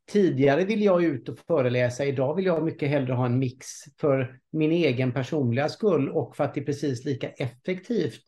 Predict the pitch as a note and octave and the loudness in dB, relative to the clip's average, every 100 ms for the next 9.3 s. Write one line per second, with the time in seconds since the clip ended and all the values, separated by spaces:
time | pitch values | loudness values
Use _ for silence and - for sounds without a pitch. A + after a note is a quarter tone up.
0 | _ _ _ - D3+ - E3+ - - C#3+ | _ _ _ -2 -2 0 0 -2 -4 -4
1 | C3 C3 - D#3+ A#2+ - - B2 B2 A#2+ | 0 -2 -2 -4 -4 -10 0 2 2 0
2 | - _ _ - B2+ B2 B2 B2 C#3 D#2+ | -14 _ _ -2 2 4 6 4 2 -6
3 | - - C#3 C3 A#2+ C#3 C3 C3+ A#2 - | -12 -8 0 2 2 0 -4 -4 -6 -10
4 | _ _ _ _ _ _ _ _ _ _ | _ _ _ _ _ _ _ _ _ _
5 | - G#3 D#3+ D#3+ E3 D3 F3 E3 D3 C3+ | 4 6 8 6 4 4 2 2 2 2
6 | B2+ C#3+ C#3 B2+ A#2+ D#3 A#2+ A2 - B2 | -2 -10 -4 -2 -2 -2 -2 -4 -10 -12
7 | B2 A#2+ - C#3+ C#3+ C#3 C#3+ - C3+ A#2+ | -6 -6 -6 -4 -4 -2 -6 -6 -8 -8
8 | - C3 A#2 A#2 A#2 A#2+ B2 B2 A#2 - | -6 -6 -4 -4 -4 -6 -6 -4 -6 -6
9 | C#3+ C#3 - | -8 -8 -8